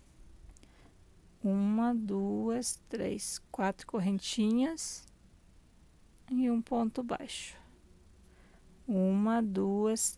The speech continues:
três, quatro correntinhas. E mais um ponto baixo. Uma, duas, três, quatro. E mais um ponto baixo. Isso por cinco vezes.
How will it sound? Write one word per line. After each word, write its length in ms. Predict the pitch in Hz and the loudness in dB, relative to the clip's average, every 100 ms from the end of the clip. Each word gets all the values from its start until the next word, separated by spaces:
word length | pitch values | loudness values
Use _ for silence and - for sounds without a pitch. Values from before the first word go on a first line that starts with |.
| - | -6
três, 580 | 220 - 190 - - - - | -4 -2 -2 -4 -8 -10 -8
quatro 400 | - 202 - - | -2 -2 -4 -8
correntinhas. 1300 | - 196 214 - - 196 190 202 240 349 - - - - - - - - - - - - - - - - - - - - | -4 -2 -2 -4 -2 0 2 2 0 -2 -6 -10 -12 -20 -20 -20 -20 -20 -20 -20 -20 -20 -20 -20 -20 -20 -20 -20 -20 -6
E 100 | 254 | -4
mais 400 | 240 233 208 220 | 0 0 0 -2
um 140 | 247 247 | -2 -4
ponto 340 | - 240 247 | -2 -4 -4
baixo. 500 | 277 - - - - - - - - - - - - - - - - | -4 -6 -6 -14 -16 -20 -20 -20 -20 -20 -20 -20 -20 -20 -20 -20 -4
Uma, 580 | 214 190 196 208 233 240 | 0 2 2 2 2 0
duas, 760 | 220 202 202 208 226 233 - - | -2 -2 -2 -2 -2 -2 -4 -6
três, 540 | - - 233 - - - - | -6 -6 -6 -8 -10 -14 -8
quatro. 760 | 185 170 185 226 - 277 311 - - - - - - - - - - - | -4 -2 -4 -6 -8 -8 -8 -16 -20 -20 -20 -20 -20 -20 -20 -20 -20 -8
E 40 | |
mais 400 | 202 196 196 233 | -2 0 0 0
um 120 | 254 254 | -2 -2
ponto 360 | - 233 - | -2 -2 -2
baixo. 520 | 262 - - - - - - | -6 -6 -8 -12 -14 -10 -6
Isso 280 | 214 - | -4 -6
por 200 | - 240 | -6 -6
cinco 380 | 214 - 226 254 | -4 -2 -2 -2
vezes. 720 | 285 254 - - - - - | -2 -2 -2 -8 -8 -6 -8